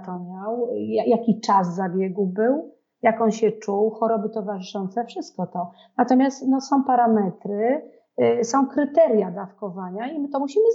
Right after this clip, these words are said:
znać. Jest dawka mocna, słaba, średnia, stan choroby i musimy się wstrzelić w ten przedział. Jeżeli robimy sobie od tak, podchodzimy, aha, nie działa, no to zwiększę mu natężenie, będzie działało.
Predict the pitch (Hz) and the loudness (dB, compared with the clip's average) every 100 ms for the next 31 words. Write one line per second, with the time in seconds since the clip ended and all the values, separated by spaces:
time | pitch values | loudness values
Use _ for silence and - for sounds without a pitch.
0 | 440 285 185 226 226 226 233 226 196 190 | 2 0 0 -2 -2 0 0 0 2 2
1 | 190 190 196 220 247 - 196 190 170 208 | 0 -2 -6 -6 -6 -6 -2 -2 0 -4
2 | 202 202 202 180 175 185 208 294 - _ | -4 -2 -2 -2 -6 -6 -6 -6 -10 _
3 | _ - - 247 226 247 233 196 170 226 | _ -10 0 2 2 2 4 4 2 0
4 | 294 285 294 311 330 349 320 - - - | 0 -2 -2 -2 -2 -2 -6 -8 -2 2
5 | 220 247 - - 233 226 262 - - _ | 4 2 -6 -8 -4 0 -2 -4 -20 _
6 | - - 427 180 165 185 185 _ _ _ | -4 4 6 6 0 -6 -12 _ _ _
7 | - 226 226 247 254 247 233 262 254 233 | 2 4 4 0 0 -2 0 -2 -2 -2
8 | 226 226 220 - 240 - 220 - 214 208 | 0 2 0 -2 -4 -4 -6 -4 -6 -4
9 | 214 208 196 190 214 240 196 233 214 190 | -4 -4 -4 -2 0 2 2 0 2 0
10 | 185 190 269 330 _ _ _ 508 - 440 | -2 -4 -6 -8 _ _ _ -8 2 4
11 | 311 302 - 262 254 233 233 214 220 208 | 4 0 0 -4 -2 -4 -2 -2 -2 -4
12 | 202 202 196 196 185 170 170 214 285 - | -4 -4 -2 -2 -2 -2 0 0 -2 -8